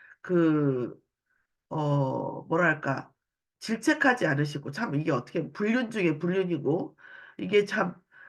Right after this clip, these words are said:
이게 근데 이거를, 어, 질책하지 않으시고 하신 걸 보면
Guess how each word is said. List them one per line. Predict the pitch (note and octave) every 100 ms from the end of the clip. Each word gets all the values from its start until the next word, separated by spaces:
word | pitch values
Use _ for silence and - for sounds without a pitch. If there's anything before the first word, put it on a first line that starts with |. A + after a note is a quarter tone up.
| -
이게 | - A3
근데 | D#3 F#3+ D#3 -
이거를, | - G#3+ A#3+ C#4 C4 B3+ B3 - - - _ -
어, | F3 E3 E3 D#3 D3 C3+ -
질책하지 | - G#3 G#3 B3+ B3 G#3 E3
않으시고 | D3+ F3+ F#3+ F#3
하신 | G#3+ A3 A#3
걸 | G#3 F#3
보면 | E3+ D3 F3+ D3